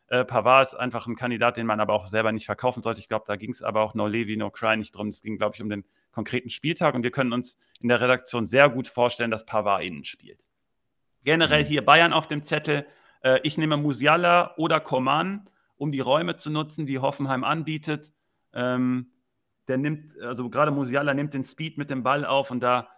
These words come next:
Speaker 1: kann er Hoffenheim richtig wehtun. Äh, deswegen ist er mein Gamechanger und Bayern-Sieg tüte ich, tüten wir hier ein,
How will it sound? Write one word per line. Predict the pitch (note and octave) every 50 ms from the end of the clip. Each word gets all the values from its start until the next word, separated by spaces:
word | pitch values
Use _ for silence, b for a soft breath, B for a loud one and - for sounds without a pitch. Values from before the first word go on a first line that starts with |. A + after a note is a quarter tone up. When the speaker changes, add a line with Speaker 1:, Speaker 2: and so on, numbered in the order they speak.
| _ _
Speaker 1:
kann | - C3 B2+
er | A#2+ -
Hoffenheim | - A#2 C#3 - - C3 A#2+ A#2
richtig | B2+ C3+ - - A#2 -
wehtun. | G#2+ B2 C3 C3+ - - C3+ B2+ B2+ B2+ B2+ B2+ _ _ _ _ _ _ _ _
Äh, | - A2+ A2+ A2 A2 A2 A2 G#2+ -
deswegen | G#2 A#2 A2+ - - A2+ A#2
ist | A2+ -
er | - A#2+
mein | A#2 A2+ A2 G#2
Gamechanger | A2+ A2+ A#2+ A#2 - A#2+ G#2+ G2+ G#2+ G2+
und | G#2 F#2+ -
Bayern-Sieg | G#2 G2 G#2+ A2+ G#2+ G2+ G2+ G2 F#2+ - - G#2+ G#2+ G#2+ - _ _ _ _ _ _ _ _ _ _ _ _ _ _ _ _ _ -
tüte | - G2+ - F#2+
ich, | - - - _
tüten | - A#2 A#2 - -
wir | F#2+ F#2+ F#2
hier | F#2 F2+ -
ein, | - - - _